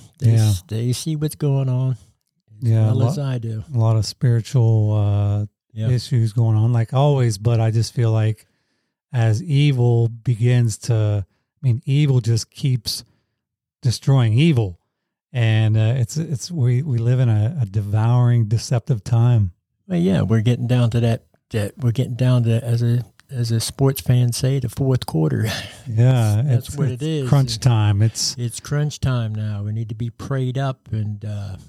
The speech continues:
Speaker 1: get on our na-, hands and knees and cry out to the Lord, because a lot, a lot of Christians are troubled.
Speaker 2: Right.
Speaker 1: And, uh, we gotta be prayed up.
Speaker 2: Yeah, and, uh, of course, as believers, uh, we don't, I mean, I don't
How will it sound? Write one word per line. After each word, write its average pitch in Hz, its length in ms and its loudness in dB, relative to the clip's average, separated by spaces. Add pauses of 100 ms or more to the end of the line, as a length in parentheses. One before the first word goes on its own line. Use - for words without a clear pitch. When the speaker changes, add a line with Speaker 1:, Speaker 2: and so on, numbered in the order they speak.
(920)
Speaker 1:
get 120 160 0
on 123 140 4
our 123 140 4
na-, 131 260 2 (100)
hands 131 380 2
and 131 140 2
knees 139 360 2
and 113 220 0
cry 127 300 0
out 131 180 0
to 127 100 -2
the 120 80 0
Lord, 113 300 0
because 110 420 -2
a 110 120 -2
lot, 135 540 0
a 135 60 0
lot 135 240 0
of 123 120 -4
Christians 117 420 0
are 110 40 -2
troubled. 107 480 -4 (380)
Speaker 2:
Right. 104 420 4
Speaker 1:
And, 110 280 0
uh, 104 280 -2 (720)
we 117 80 -20
gotta 110 180 -4
be 107 100 -10
prayed 110 340 -2
up. 120 240 -6 (680)
Speaker 2:
Yeah, 156 280 4
and, 147 100 4
uh, 135 220 2
of 127 120 -6
course, 147 320 -2
as 123 140 0
believers, 117 760 0
uh, 117 340 -2
we 117 120 0
don't, 131 240 2 (220)
I 147 80 -6
mean, 110 160 2
I 113 80 2
don't 117 180 0